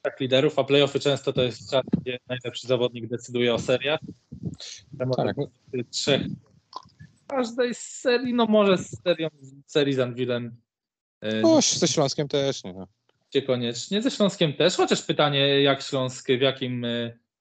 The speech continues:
Speaker 1: w jakim zestawie, e, podejdzie do play-offów, czy tam wszyscy wyzdrowieją, czy to jest w ogóle kwestia zdrowia, czy nie, bo to też jest,
Speaker 2: Mhm.
Speaker 1: jest dość istotne.
Speaker 2: Tak,
Speaker 1: E,
Speaker 2: no tutaj trzeba, trzeba, trzeba trzymać kciuki za to, żeby Gareth był zdrowy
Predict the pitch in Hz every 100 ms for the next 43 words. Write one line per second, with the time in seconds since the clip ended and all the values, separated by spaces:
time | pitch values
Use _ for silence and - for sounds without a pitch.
0 | _ _ 131 139 139 120 127 - 135 127
1 | 127 123 - - 120 120 117 117 131 120
2 | 110 117 107 110 113 143 - - 110 127
3 | - 113 113 107 107 160 156 131 123 110
4 | 113 117 113 - 113 - 117 110 - -
5 | _ _ - - _ _ 107 107 127 120
6 | 113 - 101 110 131 147 - _ _ -
7 | 123 123 113 117 104 113 127 107 - 110
8 | - 113 110 104 170 175 - - - -
9 | - - - - 135 135 143 143 175 220
10 | 208 170 - 220 196 202 - 196 - 185
11 | 175 165 - - 156 151 139 135 131 123
12 | 120 113 110 104 104 104 101 107 98 90
13 | 90